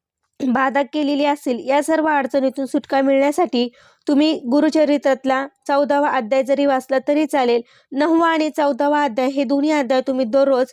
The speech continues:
वाचले तरी चालेल. तुम्ही एकवीस तारखेपासून तर स्वामी समर्थ प्रकट दिनापर्यंत हे अध्याय नक्की वाचायचे आहे. तुम्ही ही सेवा करत असताना आपल्या घरामध्ये मांसाहार चुकूनही करायचं नाही,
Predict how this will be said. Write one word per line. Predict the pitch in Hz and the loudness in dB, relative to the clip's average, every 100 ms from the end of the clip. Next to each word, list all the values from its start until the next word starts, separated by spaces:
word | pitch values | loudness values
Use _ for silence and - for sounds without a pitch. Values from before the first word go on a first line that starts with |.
| _ _ _ | _ _ _
वाचले | 254 269 277 302 | -4 -4 -2 -2
तरी | 311 320 302 | 0 0 0
चालेल. | 277 247 240 - | 0 0 0 -2
तुम्ही | 285 302 | -2 0
एकवीस | 294 320 320 | 0 -2 -2
तारखेपासून | 320 294 302 311 277 294 | -2 -2 -2 -2 -2 -2
तर | 254 | -2
स्वामी | 254 262 269 | -2 0 0
समर्थ | 277 285 277 277 | 0 0 0 0
प्रकट | 262 262 277 247 | -2 0 0 0
दिनापर्यंत | 269 269 247 269 240 240 - _ - | 2 0 0 0 0 -2 -14 _ -2
हे | 285 | 0
अध्याय | 277 214 269 | 0 0 0
नक्की | 269 269 - 302 | 0 -2 0 0
वाचायचे | 269 254 254 285 | 0 0 -2 -2
आहे. | 294 277 240 - - - - | -2 -2 -4 -6 -20 -16 -2
तुम्ही | 320 359 | 2 4
ही | 370 381 | 4 2
सेवा | 349 311 | 2 0
करत | 311 311 311 311 | 0 0 -2 -2
असताना | 294 - 285 269 - | -4 -2 -2 -2 -4
आपल्या | - 277 | -4 -2
घरामध्ये | 285 294 285 277 233 | 0 0 0 0 0
मांसाहार | 254 254 285 277 285 277 | 0 0 -2 -2 -2 -2
चुकूनही | 269 269 277 294 | -2 0 2 2
करायचं | 277 254 254 285 285 | 2 0 0 0 0
नाही, | 294 285 | 2 0